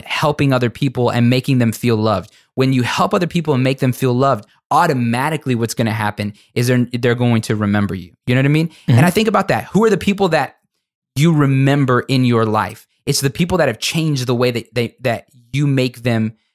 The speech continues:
Speaker 1: or that they, they made you feel. And that's one of the things that I've been,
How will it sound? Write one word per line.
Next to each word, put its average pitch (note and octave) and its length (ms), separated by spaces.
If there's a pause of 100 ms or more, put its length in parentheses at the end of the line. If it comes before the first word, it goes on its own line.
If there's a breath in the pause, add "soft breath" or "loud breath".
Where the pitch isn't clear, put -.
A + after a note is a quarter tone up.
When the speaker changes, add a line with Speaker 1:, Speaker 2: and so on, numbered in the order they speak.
(200)
Speaker 1:
or C#3 120
that C#3 140
they, C#3+ 140
they C#3 240
made C3+ 320
you C#3 160
feel. - 460 (880)
And E3+ 200
that's G3 240
one B3+ 120
of A#3 40
the G#3 60
things G3 260
that D#3 160
I've D#3+ 140
been, D#3+ 240